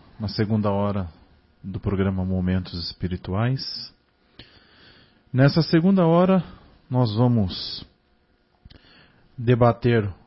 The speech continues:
o capítulo quarenta e um do livro Nosso Lar,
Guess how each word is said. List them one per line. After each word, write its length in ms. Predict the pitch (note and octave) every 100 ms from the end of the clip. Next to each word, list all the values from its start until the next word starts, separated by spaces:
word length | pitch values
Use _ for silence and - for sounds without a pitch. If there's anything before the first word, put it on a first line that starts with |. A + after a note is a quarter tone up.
| _ _ _
o 400 | B2 A2 G#2+ G2+ G2+
capítulo 600 | G#2 - A2+ - G2+ F#2+ B2+ _ -
quarenta 440 | A2 G#2+ C3 C3
e 140 | A2 A#2
um 240 | E3+ E3+ - _ _ _ - _ _ _ _ _ - - - - _ _ _ _
do 400 | B2 A#2 A#2+ A#2
livro 500 | G#2+ A2 G2+ G2+ F#2+
Nosso 400 | A2 A#2 A2+ B2
Lar, 320 | A2+ B2+ C#3+